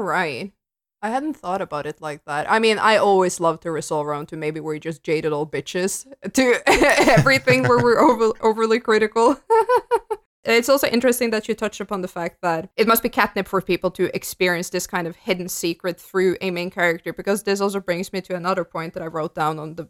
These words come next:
more negative side, is that I'm personally very over the bland main character. It's the same in a lot of shoujo and shonen manga, where the main character is left relatively blank so you can do a self-insert.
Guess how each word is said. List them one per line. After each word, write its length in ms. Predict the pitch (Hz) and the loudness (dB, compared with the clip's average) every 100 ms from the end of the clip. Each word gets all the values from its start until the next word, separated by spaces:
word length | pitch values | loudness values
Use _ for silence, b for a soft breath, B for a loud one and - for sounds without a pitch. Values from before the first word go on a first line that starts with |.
| _ | _
more 220 | 170 160 | -10 -10
negative 360 | 156 147 190 202 | -10 -10 -8 -6
side, 260 | - 180 | -4 -4
is 100 | 180 | -4
that 240 | - 165 190 _ _ _ _ - | -6 -6 -6 _ _ _ _ 0
I'm 160 | 254 | 2
personally 400 | 269 294 285 277 | 4 2 2 0
very 320 | 254 220 226 214 | 2 4 4 4
over 340 | 202 202 208 | 2 2 0
the 200 | 202 190 - _ - | 0 -4 -10 _ -2
bland 340 | 190 175 185 - | 2 4 2 -4
main 220 | 170 175 | -8 -6
character. 640 | 202 196 202 - 214 226 220 - | -2 -2 -2 0 0 0 -2 0
It's 220 | 220 - | 0 0
the 80 | 220 | 0
same 240 | - 208 | 2 2
in 80 | 190 | 2
a 60 | 185 | 2
lot 260 | 175 175 | 4 4
of 240 | - 180 175 | 4 0 0
shoujo 520 | - 180 175 185 175 | 0 0 2 2 2
and 160 | 175 170 | 0 -4
shonen 560 | 180 165 175 175 185 B B | -4 -4 -4 -4 -6 B B
manga, 460 | 180 170 190 190 185 | -4 -2 2 4 4
where 560 | 180 175 170 165 165 | 4 2 2 2 0
the 280 | 170 180 170 | -2 -2 0
main 240 | 170 220 240 | 2 0 2
character 320 | 226 214 220 | 2 2 2
is 200 | 202 - | 0 0
left 280 | 190 185 - | 0 0 -4
relatively 540 | 196 208 214 226 202 | -2 0 0 -2 -4
blank 360 | 185 180 165 180 | -2 -2 -2 -4
so 120 | - | -8
you 200 | 185 180 | -8 -6
can 160 | 185 180 | -6 -4
do 100 | 175 | -4
a 40 | |
self-insert. 920 | - 170 175 - 170 - 220 247 262 | -2 -2 -4 -6 -10 -2 2 2 2